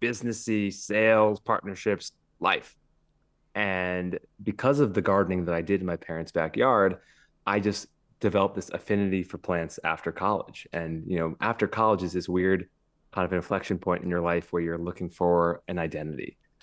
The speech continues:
And I had been an athlete. I'd always been very, you know, keen to be outdoors and physical. And my mom said, "You know what, why don't you start a garden because you love just being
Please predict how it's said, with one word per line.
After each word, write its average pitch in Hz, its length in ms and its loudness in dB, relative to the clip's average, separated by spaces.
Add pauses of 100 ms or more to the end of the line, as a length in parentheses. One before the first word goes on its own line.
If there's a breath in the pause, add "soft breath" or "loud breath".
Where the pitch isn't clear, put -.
(140)
And 80 100 0
I 82 80 2
had 85 140 2
been 85 160 2
an 85 80 0
athlete. 101 480 4
I'd 82 240 0
always 104 300 4
been 87 300 -4
very, 82 440 -4 (260)
you 87 140 -4
know, 65 120 -6
keen 101 220 0
to 85 80 -4
be 80 160 2
outdoors 123 720 4
and 85 100 -4
physical. 117 540 2
And 85 180 -2 (420)
my 92 80 0
mom 98 220 2
said, 95 220 2
"You 90 80 0
know 92 120 2
what, 95 200 0
why 87 120 0
don't 110 160 -2
you 101 60 -6
start 90 220 -4
a 90 40 -4
garden 110 380 -2
because 87 440 -6
you 87 140 -6
love 87 360 -2
just - 260 -4 (360)
being 90 260 2